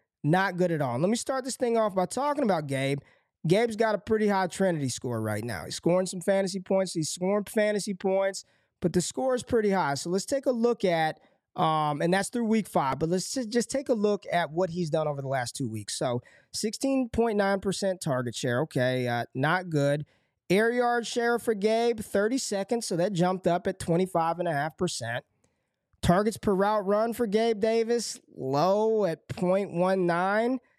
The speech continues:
Yards after the catch per reception, fifty-second in the N F L. First read target share, sixteen percent. Like, none of this is very good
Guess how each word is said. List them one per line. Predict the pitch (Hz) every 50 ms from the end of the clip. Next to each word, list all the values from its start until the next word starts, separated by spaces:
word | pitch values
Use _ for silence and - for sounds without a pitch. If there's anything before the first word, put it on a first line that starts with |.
| _ _ _ _ _ _ _
Yards | - 147 175 180 202 208 196 180
after | 208 208 202 - 208
the | 170 175 -
catch | - 196 196 202 - -
per | - 220
reception, | 208 208 190 - 220 214 214 208 - - 220 208
fifty-second | - - - - - - 202 214 - - 226 214 - - - 190 190 190 - 226 220 220
in | 214 220
the | 214 214
N | 220 220
F | 214 214 - -
L. | 214 214 214 214
First | - - 175 175 202 196 - -
read | 208 208 202 -
target | - - 180 190 208 208 220 214 -
share, | - - 208 214 220 226 226 226 220 - _ _ _ _ _ _
sixteen | - - - - - 196 196 - - - - 220 220 226 226
percent. | - - 220 214 - - - 214 220 226 226 226 - _ _ _ _ _ _ _ _ _ _ _ -
Like, | 208 185 160
none | 170 180 196 220 262 311
of | 349 339
this | 339 330 294 -
is | 277 240 190
very | 180 220 226 226 208
good | 175 165 190 170 135 110 98